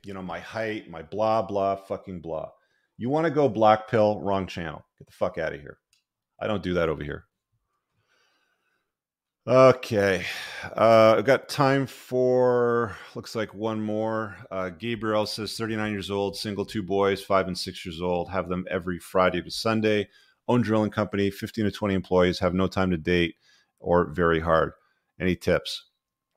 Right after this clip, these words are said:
I wish you would click through and, um, call in, my, my man. But, uh,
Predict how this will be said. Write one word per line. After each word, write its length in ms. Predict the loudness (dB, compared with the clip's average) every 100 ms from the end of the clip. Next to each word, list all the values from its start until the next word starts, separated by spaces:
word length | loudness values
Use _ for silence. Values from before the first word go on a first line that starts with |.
| -20 0
I 40 | 6
wish 180 | 6 6
you 80 |
would 120 | 4 4
click 220 | 2 2
through 300 | 4 6 6
and, 220 | 4 2
um, 480 | 4 4 2 -2 -8 _ _ _
call 260 | 0 2 2
in, 100 | -2
my, 140 | -6 -8 _
my 100 | -6
man. 300 | -2 0 0
But, 260 | 0 0 2
uh, 300 | 4 6 4